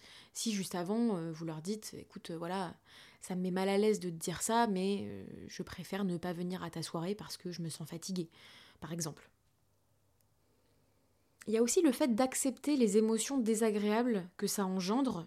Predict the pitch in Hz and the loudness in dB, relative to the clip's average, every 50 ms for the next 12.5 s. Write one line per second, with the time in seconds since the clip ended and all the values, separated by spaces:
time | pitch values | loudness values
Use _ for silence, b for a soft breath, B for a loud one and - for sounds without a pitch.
0 | - _ _ - 190 170 208 202 - - 233 233 233 247 240 226 214 208 - - | -12 _ _ -4 0 0 0 0 2 2 2 4 4 4 6 4 4 2 0 -2
1 | 180 160 - - - _ _ _ _ _ _ _ _ _ _ _ _ _ _ _ | -6 -6 -8 -10 -16 _ _ _ _ _ _ _ _ _ _ _ _ _ _ _
2 | B B B B B B B B B B - 196 - - - - 269 269 277 285 | B B B B B B B B B B -6 -2 -2 -2 -2 0 2 2 2 2
3 | - - - _ _ _ _ _ _ _ _ _ _ _ _ - - - 226 202 | 0 -2 -6 _ _ _ _ _ _ _ _ _ _ _ _ -4 -2 0 2 2
4 | 196 202 214 220 214 214 - 247 233 233 220 214 208 208 214 214 202 196 170 190 | 4 4 4 4 2 2 2 2 4 6 6 6 6 6 6 6 4 4 2 0
5 | 185 - 214 220 233 240 226 - - - 190 196 190 - 202 202 180 202 190 185 | 0 2 2 2 2 2 0 -4 -8 -4 -2 -2 0 0 0 0 2 2 2 2
6 | 196 185 185 180 175 170 165 - - - - - B B B B B B B - | 2 2 2 0 0 -2 -6 -8 -8 -10 -10 -12 B B B B B B B 2
7 | 208 208 214 214 294 247 240 247 220 220 - 220 214 240 247 214 196 180 220 214 | 4 4 4 4 4 4 6 4 4 6 4 2 2 2 2 2 2 0 0 2
8 | 214 - - - 233 226 - - - 240 233 226 - _ _ _ _ _ - - | 2 2 2 2 0 -2 -4 0 0 2 2 0 -2 _ _ _ _ _ -14 -12
9 | - - 180 175 175 185 190 202 208 208 208 185 160 156 170 - _ _ _ _ | -8 -6 -4 -2 0 0 2 2 4 4 2 2 -2 -6 -10 -14 _ _ _ _
10 | _ _ _ _ - - 233 233 226 - 254 247 254 233 196 - - - _ _ | _ _ _ _ -2 0 2 2 4 4 4 4 4 2 0 -2 -6 -14 _ _
11 | B B B B B B B B B B - 220 196 185 202 190 202 202 208 - | B B B B B B B B B B -2 0 2 2 4 4 4 4 4 2
12 | 220 214 214 - 240 240 233 - - | 0 0 2 4 4 4 4 4 0